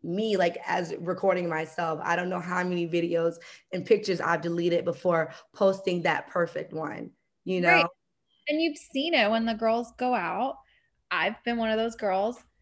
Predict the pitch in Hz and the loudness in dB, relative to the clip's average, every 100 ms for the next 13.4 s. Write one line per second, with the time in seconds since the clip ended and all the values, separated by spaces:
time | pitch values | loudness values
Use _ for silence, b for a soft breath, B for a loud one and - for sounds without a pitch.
0 | _ _ _ _ _ _ 202 202 226 214 | _ _ _ _ _ _ -4 -2 -2 -4
1 | - 254 247 254 320 247 196 - 202 202 | -2 -2 0 0 0 0 0 -2 -4 -2
2 | 220 - 254 294 - 185 180 190 185 180 | -4 -2 0 0 -2 -4 -2 -2 -4 -6
3 | _ - 190 214 214 226 214 226 - 254 | _ -10 -8 -8 -6 -2 0 0 -4 -4
4 | 285 190 180 214 247 233 247 262 262 - | -2 -2 -2 -6 -4 0 2 0 -2 -16
5 | _ 480 339 226 226 220 214 220 - 359 | _ -10 -6 -6 -4 -2 -2 -4 -6 -2
6 | 415 190 190 185 - - _ _ - 220 | -2 0 -2 -2 -8 -20 _ _ 0 2
7 | 240 - - _ - 208 208 190 196 196 | 2 0 -8 _ -10 -6 -6 -6 -4 -2
8 | 190 180 180 170 214 - - 254 269 269 | -2 -2 -4 -4 -6 -10 -4 2 4 4
9 | 254 294 277 233 220 - 226 240 294 226 | 2 0 0 -2 -4 -4 -4 0 0 -2
10 | - 262 254 254 233 233 - - _ - | -2 0 2 2 0 -4 -12 -20 _ -4
11 | 285 - 226 220 - _ _ - - 226 | -4 -2 -4 -4 -8 _ _ -10 -2 -2
12 | - 247 240 214 - - - 147 151 - | 0 0 0 -2 -4 -4 -4 -2 -4 -8
13 | - 147 113 - | -6 -4 -4 -6